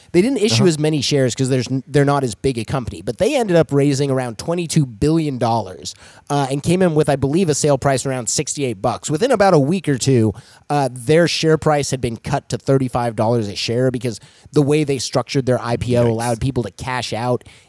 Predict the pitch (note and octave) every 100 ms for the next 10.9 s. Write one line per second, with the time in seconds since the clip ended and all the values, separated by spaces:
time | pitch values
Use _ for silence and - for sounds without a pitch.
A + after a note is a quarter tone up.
0 | - D3+ C#3 B2+ C3 B2+ A#2 A#2 A#2+ B2+
1 | A2 A2 A#2+ C#3 E3 E3 F3+ F#3 F3 F3+
2 | F#3 F#3+ F#3+ E3+ C#3+ C3+ B2+ B2 B2 G2+
3 | - D3 - D3 C3+ B2+ B2+ A2+ A#2 G#2+
4 | - - _ _ - C#3 B2 A2 G#2+ B2+
5 | A#2+ D#3 C#3+ A2+ A#2 C#3+ D3+ C#3 C#3+ B2+
6 | C3 C3 A#2 A#2+ B2+ C3 A#2+ A#2 G#2+ F#3
7 | C4+ E3+ - G#3 F3 D3 C3+ D3 B2 A#2+
8 | - D#3 C#3 B2 A2+ C3 C3+ - - -
9 | - - D3 C3 C#3+ D3 D#3 D3+ C#3+ B2
10 | - - C#3+ C#3 - C3 C3 B2+ -